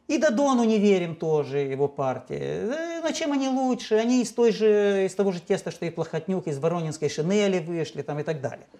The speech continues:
Понимаете? Но когда наступают выборы, люди все-таки идут и голосуют. И, э, почему люди не доверяют, э, всем?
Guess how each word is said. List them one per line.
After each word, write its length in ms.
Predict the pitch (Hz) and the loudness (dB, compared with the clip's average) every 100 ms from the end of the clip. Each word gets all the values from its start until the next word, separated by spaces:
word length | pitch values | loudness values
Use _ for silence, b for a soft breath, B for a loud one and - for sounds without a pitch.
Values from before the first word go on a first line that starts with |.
| b b b | b b b
Понимаете? 280 | 208 220 156 b b b - | -2 -2 -4 b b b 0
Но 220 | 170 196 | 4 4
когда 360 | 190 170 185 185 | 2 2 2 2
наступают 600 | 165 - 160 180 156 139 | 0 -6 -2 0 0 0
выборы, 300 | 220 196 165 | 0 0 0
люди 180 | 151 | -4
все-таки 320 | 127 - - 131 | -8 -12 -8 -4
идут 320 | 127 240 240 | 0 -2 -2
и 20 | |
голосуют. 760 | 139 131 131 - 202 202 160 - | -4 -4 -4 -4 0 2 0 -4
И, 420 | 165 160 147 135 B B B _ | -4 -2 -2 -4 B B B _
э, 480 | - - - 120 - - - - - - - - | -12 -10 -12 -12 -12 -14 -18 -18 -20 -20 -8 -2
почему 340 | 208 254 330 | 0 4 4
люди 300 | 294 247 170 | 4 4 2
не 160 | 165 151 | 0 -2
доверяют, 720 | 135 127 127 127 107 - - _ - | -2 -4 -4 -6 -8 -12 -18 _ -16
э, 320 | - - - | -14 -14 -14
всем? 520 | - - - 143 117 | -12 -8 -4 -4 -6